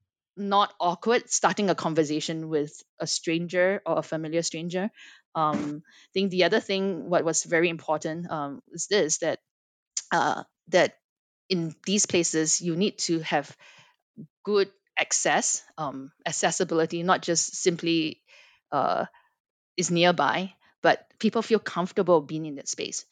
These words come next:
It needs to be neutral, right? Um, I think, uh, uh, these places, we know that if it's going to be a local public place, uh, you want them to,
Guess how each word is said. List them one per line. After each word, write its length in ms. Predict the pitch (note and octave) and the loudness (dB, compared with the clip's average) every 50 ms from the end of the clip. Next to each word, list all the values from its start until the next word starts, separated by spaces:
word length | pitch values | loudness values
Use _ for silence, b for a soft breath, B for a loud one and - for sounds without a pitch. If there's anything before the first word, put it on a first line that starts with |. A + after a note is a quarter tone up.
| b b b b - | b b b b -8
It 140 | E3 - | -6 -2
needs 220 | F3+ G3 F3+ - - | 0 0 0 0 0
to 100 | - E3+ | -2 -2
be 200 | D3 E3+ E3 D#3 | -2 -2 -2 -2
neutral, 680 | D#3 E3+ F3 G3+ A#3 B3+ - - G3 C#3+ A#2+ - - b b b b b b _ | -4 -2 0 2 2 0 0 -2 -2 -2 -2 -4 -10 b b b b b b _
right? 340 | - E3 F3 F#3 F3 - - | 0 2 4 4 2 0 -4
Um, 520 | - E3+ D#3+ D#3 D3+ D3 D#3 D3+ D3+ C3+ - - | -4 -2 0 0 0 0 -2 -6 -10 -12 -10 -10
I 120 | E3+ E3+ | -8 -4
think, 440 | D#3 F3+ F3+ F3+ F3+ F3 E3+ F#3 F#3+ - | 0 2 2 2 0 -2 -6 -8 -8 -10
uh, 340 | E3 D#3 D3 - - B2+ F3+ B B B B B B B _ - | -8 -6 -6 -6 -6 -6 -8 B B B B B B B _ -6
uh, 380 | - C#3 A#2+ G#2 D#2+ - - - - - - _ _ _ _ - | -4 -2 -2 -2 -4 -4 -6 -10 -12 -18 -20 _ _ _ _ -2
these 200 | F3 G#3 G3+ F#3 | 0 0 2 2
places, 420 | - - F#3 E3+ - F#3 E3+ - | 2 2 2 2 2 2 0 0
we 80 | E3+ E3 | -2 -4
know 240 | E3 D#3+ E3 E3 E3+ | -2 0 0 0 2
that 280 | E3+ D#3+ D3+ C#3 - - _ _ | 4 2 2 2 -2 -6 _ _
if 160 | F3+ E3 - | -4 -2 -2
it's 120 | E3+ D#3 - | -4 -4 -2
going 180 | - E3 E3+ | -2 -2 -4
to 60 | D#3 D3+ | -4 -6
be 160 | E3 D#3 D#3 | -4 -2 -2
a 120 | C#3+ C#3 | -2 -4
local 520 | - - D#3 D#3 E3 E3 D#3 - F3 E3 E3 | -4 -8 -4 0 0 0 2 2 2 2 2
public 460 | - - D#3+ - - D#3+ C#3+ - _ _ _ _ _ - - - | 2 0 -2 0 2 0 -2 -2 _ _ _ _ _ -20 -16 -8
place, 580 | F3+ E3+ E3 C#3+ C3 C#3 E3 F#3+ - - - - - | -2 2 2 2 2 -2 -4 -4 -4 -4 -6 -6 -6
uh, 260 | D#3+ E3 - - - | -6 -4 -4 -4 -6
you 280 | F#2+ - - D#3 D#3+ D3 | -8 -10 -12 -12 -12 -6
want 320 | D3+ D#3 D3+ D#3 E3 D#3+ | -2 0 0 0 0 -2
them 240 | D3+ D3+ C#3+ D#3+ E3 - | -2 -2 -2 -2 -4 -8
to, 280 | - - D#3+ C#3+ C3+ | -10 -10 -10 -10 -6